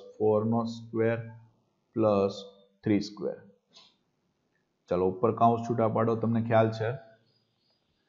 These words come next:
આઈ, આઈ નો ગુણાકાર થશે, જે, જે નો થશે અને કે, કે નો ગુણાકાર થશે. તો પાંચ તરીના પંદર.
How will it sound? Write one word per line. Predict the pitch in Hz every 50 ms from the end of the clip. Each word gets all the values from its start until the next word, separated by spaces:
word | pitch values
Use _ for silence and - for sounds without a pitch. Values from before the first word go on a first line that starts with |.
| _ _ _ _ _ _ -
આઈ, | 101 110 117 120
આઈ | 117 117 113 113 113 117
નો | 117 120 120 117
ગુણાકાર | 120 120 120 117 117 117 117 117
થશે, | 117 117 117 110 113 120 117
જે, | 107 101 98 101 101 101
જે | 98 104 104 104
નો | 117 123 117
થશે | - 120 117 110 - - 117
અને | 110 104 104 101 101 -
કે, | 104 104 107 123 135 - - - - _ _ _ _ -
કે | 120 117 117
નો | 113 104
ગુણાકાર | 92 95 95 92 92 90 92 90 90 90
થશે. | 90 95 95 - - 117 123 123 - - _ _ _ _ _ -
તો | 101 87
પાંચ | - - 95 104 107 107 - - -
તરીના | 113 110 113 113 117 117 113
પંદર. | 117 123 127 120 110 98 82 - - -